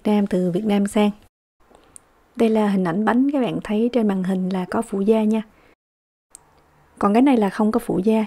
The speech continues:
nhưng mà Phương thấy các bạn hoàn toàn có thể làm được không cần phụ gia. Bánh mì cũng rất là ngon. Các bạn chỉ cần xem cái thao tác nhồi, cách sát nhiệt lò nướng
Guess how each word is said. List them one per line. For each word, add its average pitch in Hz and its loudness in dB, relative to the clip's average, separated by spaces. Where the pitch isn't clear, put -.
nhưng 226 4
mà 208 2
Phương 214 -2
thấy 220 0
các 269 -2
bạn 196 -2
hoàn 190 0
toàn 185 0
có 208 0
thể - -4
làm 202 0
được 170 -2
không 202 -2
cần 190 0
phụ - -6
gia. 214 2
Bánh 233 4
mì 208 6
cũng 190 -4
rất 247 0
là 233 2
ngon. 196 0
Các 277 -2
bạn 220 2
chỉ 240 2
cần 196 0
xem 233 2
cái 254 0
thao 220 2
tác 254 -2
nhồi, 190 2
cách 262 -2
sát 269 0
nhiệt 233 4
lò 202 2
nướng 208 4